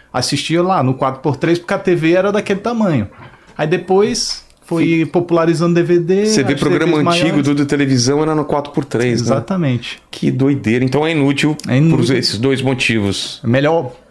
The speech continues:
Speaker 2: Mas
Speaker 1: ver
Speaker 2: filmaço,
Speaker 1: na, na
Speaker 2: né?
Speaker 1: plataforma do Jack Sparrow do que ver
Speaker 2: É,
Speaker 1: assim.
Speaker 2: mas filmaço, né?
Speaker 1: Filmaço, filmaço. Eu adoro esse filme.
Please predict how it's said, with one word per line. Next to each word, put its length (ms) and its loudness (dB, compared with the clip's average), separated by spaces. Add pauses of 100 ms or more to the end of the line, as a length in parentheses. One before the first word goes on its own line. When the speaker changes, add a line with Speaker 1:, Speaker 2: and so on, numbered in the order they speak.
Speaker 2:
Mas 280 0
Speaker 1:
ver 140 4
Speaker 2:
filmaço, 260 2
Speaker 1:
na, 40 -4
na 60 0
Speaker 2:
né? 60 0
Speaker 1:
plataforma 600 0
do 120 2
Jack 220 0
Sparrow 340 2
do 160 2
que 300 2
ver 180 2
Speaker 2:
É, 60 2
Speaker 1:
assim. 500 0
Speaker 2:
mas 160 -6
filmaço, 500 -2
né? 80 2
Speaker 1:
Filmaço, 280 -2
filmaço. 420 0
Eu 40 -4
adoro 180 -2
esse 100 -10
filme. 240 -6